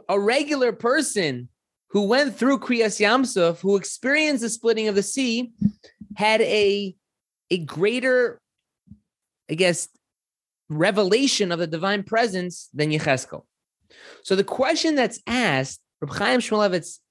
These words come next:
asked this question, is what happened to the Shifcha?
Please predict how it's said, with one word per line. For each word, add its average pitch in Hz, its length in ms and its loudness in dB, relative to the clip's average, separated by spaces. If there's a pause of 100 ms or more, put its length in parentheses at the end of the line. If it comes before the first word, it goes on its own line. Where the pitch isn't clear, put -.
(160)
asked 170 220 -2
this 160 140 -4
question, 135 540 -2 (1500)
is 220 420 0 (540)
what 165 280 2
happened 143 840 0 (360)
to 175 140 0
the 151 80 4
Shifcha? 151 580 -2